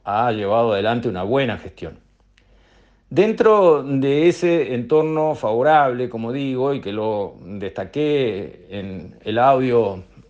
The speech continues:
inmediatamente después al discurso, hay un tema grande que faltó.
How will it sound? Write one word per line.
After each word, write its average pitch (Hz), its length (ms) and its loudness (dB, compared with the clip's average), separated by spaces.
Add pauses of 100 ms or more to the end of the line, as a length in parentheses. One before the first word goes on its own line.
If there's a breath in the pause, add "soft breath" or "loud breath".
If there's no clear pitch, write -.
(600)
inmediatamente 120 640 -2
después 143 500 0
al 101 100 0
discurso, 131 760 -2 (680 soft breath)
hay 180 280 0
un 214 300 -2
tema 170 540 2
grande 143 840 0
que 131 80 -4
faltó. 107 540 0